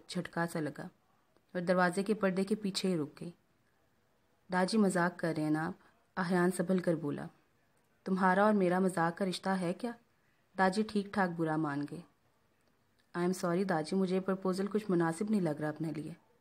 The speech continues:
उसने साफ गोई से जवाब दिया। बाहर खड़ी बिस्मा को धचका सा लगा,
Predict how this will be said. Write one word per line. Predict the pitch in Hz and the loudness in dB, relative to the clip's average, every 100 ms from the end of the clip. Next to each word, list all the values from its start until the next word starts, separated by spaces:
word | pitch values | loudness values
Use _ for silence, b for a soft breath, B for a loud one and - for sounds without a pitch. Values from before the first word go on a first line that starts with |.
| _ _ _ - | _ _ _ -8
उसने | 196 202 | -2 -2
साफ | 202 185 190 196 | 2 4 4 2
गोई | 175 | 0
से | 175 170 | 0 -2
जवाब | 156 147 147 160 | -2 -2 -4 -10
दिया। | 156 170 _ _ _ - | -12 -14 _ _ _ -6
बाहर | 180 185 | 0 0
खड़ी | 185 185 175 | 0 -2 -2
बिस्मा | 170 - 180 | -2 0 0
को | 185 | 0
धचका | 175 175 - 185 | -2 -4 0 0
सा | 190 | 0
लगा, | 151 135 170 | -4 -6 -12